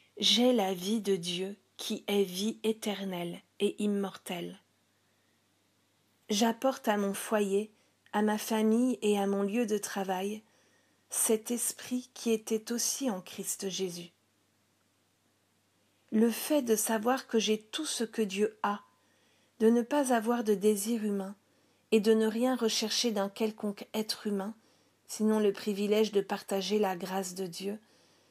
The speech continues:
fait de mon esprit cet esprit qui était en Jésus-Christ.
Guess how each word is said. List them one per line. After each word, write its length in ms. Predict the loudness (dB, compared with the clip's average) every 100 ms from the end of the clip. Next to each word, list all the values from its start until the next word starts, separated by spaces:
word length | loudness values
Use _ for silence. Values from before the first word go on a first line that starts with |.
| _ _
fait 240 | -8 -2 2
de 140 | 4
mon 200 | 4 2
esprit 440 | 0 -2 -6 -6
cet 320 | -4 -2 -2 -2
esprit 500 | -4 -6 -6 -8 -8
qui 160 | -6 0
était 380 | 0 0 -4 -4
en 80 | -4
Jésus-Christ. 960 | -4 -6 -10 -12 -12 -12 -12 -14 -20